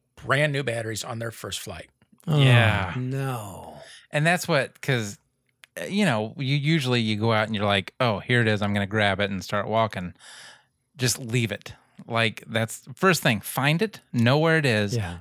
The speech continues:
Speaker 3: Don't touch anything. Like,
Speaker 2: Right.
Speaker 3: let's look around.
Speaker 1: Take an inventory.
Speaker 3: And
Speaker 2: Yeah.
Speaker 3: by the time it was picked up and moved, it was, I mean,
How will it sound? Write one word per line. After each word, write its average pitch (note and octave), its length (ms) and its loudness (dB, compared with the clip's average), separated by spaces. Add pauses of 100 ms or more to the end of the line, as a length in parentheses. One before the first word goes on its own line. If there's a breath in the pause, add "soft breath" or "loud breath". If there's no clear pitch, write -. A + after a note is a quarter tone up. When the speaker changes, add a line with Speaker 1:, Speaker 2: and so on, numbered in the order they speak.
Speaker 3:
Don't C#3+ 220 2
touch B2+ 240 2
anything. G2 380 -2
Like, G2+ 160 -2
Speaker 2:
Right. E2+ 140 -6
Speaker 3:
let's B2 200 0
look C3+ 220 2
around. A2+ 420 2
Speaker 1:
Take A#2+ 180 0
an C#3 60 -2
inventory. G#2+ 540 -4
Speaker 3:
And A#2+ 160 2
Speaker 2:
Yeah. - 40 2
Speaker 3:
by A#2+ 140 4
the A#2 80 4
time A#2+ 400 4
it B2 100 2
was A2+ 180 2
picked C3 280 0
up B2 160 2
and A2 120 2
moved, A2+ 380 2
it A2+ 120 2
was, G#2 260 -2
I A#2 120 -2
mean, G2 360 -2